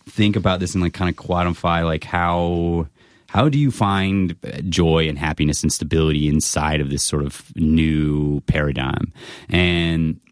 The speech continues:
I was looking to places like when I would go play in places like Slovakia or Romania, like, played Romania, we're playing, like, an abandoned movie theater, and, like, most of the people there are, like,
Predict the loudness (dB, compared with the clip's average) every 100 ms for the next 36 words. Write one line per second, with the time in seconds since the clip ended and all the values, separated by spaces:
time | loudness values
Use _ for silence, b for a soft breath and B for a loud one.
0 | _ 0 2 0 0 0 2 2 2 2
1 | 2 0 0 -2 0 0 0 0 2 2
2 | 2 2 2 2 -2 0 2 2 0 0
3 | -4 -2 -2 -2 0 2 2 2 4 4
4 | 4 0 -4 -2 0 0 2 2 4 2
5 | 0 0 0 2 0 0 0 2 2 2
6 | 0 0 0 0 -2 -6 B B B 4
7 | 6 4 2 0 0 2 4 4 2 0
8 | -2 0 0 0 -4 -8